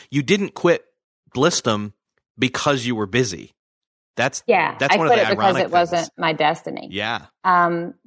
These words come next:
Speaker 2: but I looked back, but I had to then kind of go in this valley time period of life where I could look back and see where areas of my life were unhealthy.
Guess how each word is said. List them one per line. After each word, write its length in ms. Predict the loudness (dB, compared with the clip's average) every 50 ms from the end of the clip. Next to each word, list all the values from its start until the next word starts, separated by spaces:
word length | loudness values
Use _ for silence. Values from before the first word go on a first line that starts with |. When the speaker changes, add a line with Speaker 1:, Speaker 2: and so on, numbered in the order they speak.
| -12 _ 0
Speaker 2:
but 240 | 2 2 2 2 -2 -10 -20 _ _ _ _ _ _ 0
I 180 | 2 4 4 2
looked 440 | 2 -2 -4 -4 -4 -4 -4 -8 -16
back, 360 | -12 -6 -4 -2 -2 -2 -4 -4
but 80 | -2 0
I 60 | 0
had 240 | 0 0 -2 0 0
to 100 | 0 -2
then 600 | -2 -4 2 4 4 6 6 4 4 2 -2 -8 _ _ _ _ _ _ _ -20 -12
kind 180 | -6 -4 -2 -2
of 100 | -2 2
go 200 | 4 4 6 6
in 180 | 4 4 2 0
this 200 | -2 -2 -4 -8
valley 680 | -10 -6 -2 0 0 2 2 2 2 2 2 0 0
time 360 | -2 -6 -8 -8 -8 -8 -8
period 380 | -4 -2 -2 0 0 0 0 -2
of 100 | -4 -2
life 540 | -2 0 2 2 4 4 2 2 0 -4 _ _ _ _ _ _ _ _ _ _
where 540 | 2 4 4 6 6 4 4 2 2 0 -2 -2
I 120 | -4 -2
could 240 | 0 -2 -2 0 2
look 240 | 2 2 2 2 2
back 320 | 2 4 4 2 0 -2
and 120 | -6 -8
see 340 | -8 -6 -4 -2 -2 -2 -2
where 460 | -4 -2 2 4 4 4 4 4 2
areas 420 | 2 2 2 2 2 2 2 2 0
of 60 | 0
my 140 | 0 0 0
life 240 | 2 2 0 0 0
were 100 | -2 -2
unhealthy. 760 | -2 -2 -2 -2 -2 -2 -2 0 2 2 2 2 2 0 _